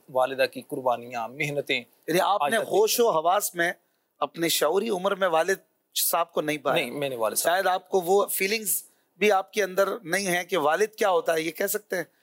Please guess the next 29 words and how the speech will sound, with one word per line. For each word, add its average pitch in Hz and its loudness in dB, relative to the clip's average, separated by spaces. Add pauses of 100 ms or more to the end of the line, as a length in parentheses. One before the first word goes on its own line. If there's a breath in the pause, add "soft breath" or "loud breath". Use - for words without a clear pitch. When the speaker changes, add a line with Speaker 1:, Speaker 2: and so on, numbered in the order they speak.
(200)
Speaker 2:
کیونکہ 180 0
آپ 190 0
خود 196 2
تو 233 2
باپ 202 0
ہیں، 196 0 (460)
میں، 165 0 (640)
آپ - -2
کے 180 -4
بچے 160 0
بھی 185 -2
ہوں 175 0
گے 175 0
ماشاءاللہ۔ 147 0 (100)
Speaker 1:
جی، 160 2
الحمدللہ، 127 -4
Speaker 2:
لیکن 175 0
Speaker 1:
بچے 208 -8
بھی۔ - -2
Speaker 2:
آپ 214 0
نے 247 0
والد 208 0 (280)
کی 214 -4
شفقتوں 214 0
جو 185 4
ہے 180 2
وہ، 190 0 (380 soft breath)
آ، 156 2
نہیں 185 -4